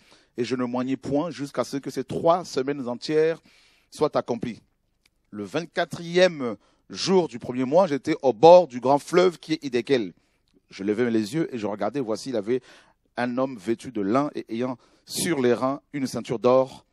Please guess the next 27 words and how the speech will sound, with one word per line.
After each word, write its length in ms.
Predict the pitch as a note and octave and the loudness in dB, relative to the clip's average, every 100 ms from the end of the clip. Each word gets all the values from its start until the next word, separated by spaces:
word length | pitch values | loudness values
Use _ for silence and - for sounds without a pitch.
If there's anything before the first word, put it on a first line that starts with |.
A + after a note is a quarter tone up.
| _ _ _ _ _ | _ _ _ _ _
du 160 | - B2+ | -14 -10
phase. 480 | - G#2 E2+ D2 _ | -2 -2 -2 -14 _
Son 180 | - C#3+ | -10 -6
corps 220 | C3 E3 | -2 -2
était 160 | C#3 D3 | -2 -6
comme 240 | - D3 | -2 0
des 80 | B2+ | 0
chrysolites 500 | - A#2 B2 E3+ - - | -2 -4 -2 -4 -8 -8
et 80 | C3 | -6
son 120 | B2+ | -6
visage 320 | A#2 B2+ C3 | -6 -4 -4
brillait 280 | G#2 C3 C#3 | -6 -8 -6
comme 240 | C#3+ C3+ - _ _ | -4 -4 -8 _ _
l'éclair. 440 | G#2+ - D#3 D#3+ - | -10 -6 -2 -2 -2
Ses 300 | C3+ A#2+ A2+ | -6 -4 -4
yeux 140 | C#3+ | -4
étaient 200 | A#2+ C#3+ | -6 -6
comme 240 | - D3 | -4 -2
des 120 | B2+ A#2 | 0 -2
flammes 280 | - B2+ | 0 -2
de 100 | A2+ | -2
feu. 240 | G#2 - E3 | -6 0 0
Ses 200 | - A#2 | 0 -6
bras 320 | G2+ D#3 E3+ _ _ _ _ _ C#3 | 2 6 6 _ _ _ _ _ -8
et 100 | D3 | -6
ses 160 | C3+ | -6
pieds 460 | B2 - E3+ E3+ | -8 -6 -2 -2